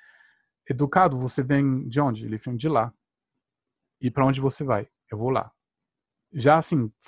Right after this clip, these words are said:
você fazendo de bobo, até o cara, assim, tem um, uma fita, assim, tipo, uma, eh, um ataque de raiva. Aí o Patrul Rinpoche revela quem ele é. Ele falou, "Olha,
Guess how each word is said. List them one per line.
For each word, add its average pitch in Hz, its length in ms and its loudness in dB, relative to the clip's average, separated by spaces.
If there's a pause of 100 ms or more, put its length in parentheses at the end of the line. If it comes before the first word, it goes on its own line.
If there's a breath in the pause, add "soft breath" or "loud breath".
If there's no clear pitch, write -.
você - 200 -6
fazendo 127 400 0
de 127 120 -6
bobo, 139 560 4 (840 soft breath)
até 156 460 0
o 180 140 -4 (120)
cara, 135 280 -2
assim, 151 320 -2
tem 156 520 -4 (340)
um, 170 640 -2
uma 165 200 -2 (460)
fita, - 380 -2
assim, 165 380 -2
tipo, 139 340 -6
uma, 117 400 0 (1040)
eh, 110 440 -2
um 131 160 0
ataque 139 380 0
de 123 140 -6
raiva. 101 360 -4 (2000 soft breath)
Aí 113 260 2
o 135 100 -2
Patrul 120 300 -4
Rinpoche 117 320 -6
revela 143 400 -2
quem 110 280 -6
ele 123 120 -6
é. 123 140 -4
Ele 110 100 -10
falou, 113 300 -8
"Olha, 107 300 -4